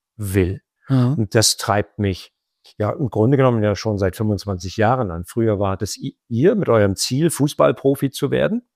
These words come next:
Speaker 2: Mhm.
Speaker 1: Da war mein größtes Anliegen, euch dabei zu unterstützen.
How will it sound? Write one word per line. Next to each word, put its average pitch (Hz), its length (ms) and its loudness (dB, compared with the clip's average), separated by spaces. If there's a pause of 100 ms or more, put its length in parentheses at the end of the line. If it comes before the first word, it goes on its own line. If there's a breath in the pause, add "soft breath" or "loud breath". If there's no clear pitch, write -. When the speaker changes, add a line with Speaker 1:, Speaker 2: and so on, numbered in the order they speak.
(600)
Speaker 2:
Mhm. 131 360 -4
Speaker 1:
Da 95 220 -2
war 95 180 0
mein 95 440 2
größtes 131 420 0
Anliegen, 143 460 -2
euch 117 220 -2
dabei 120 420 2
zu - 200 -6
unterstützen. 151 640 -2